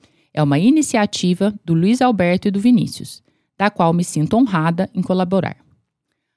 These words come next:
Antes sustentado com recursos próprios, nosso podcast agora conta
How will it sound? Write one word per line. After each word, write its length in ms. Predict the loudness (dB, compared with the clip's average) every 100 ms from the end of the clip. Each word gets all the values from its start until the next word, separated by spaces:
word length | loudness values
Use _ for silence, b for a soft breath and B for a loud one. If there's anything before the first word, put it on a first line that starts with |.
| _ -2
Antes 340 | -2 0 -2
sustentado 680 | -2 -4 -4 -4 -4 -6 -4
com 120 | -2
recursos 520 | -2 -2 -4 -4 -6
próprios, 640 | -2 2 2 0 -8 -8 -16 b b b 0
nosso 300 | 2 2 0
podcast 640 | -2 -2 0 0 0 0
agora 300 | -2 0 -2
conta 540 | 0 2 2 2 -6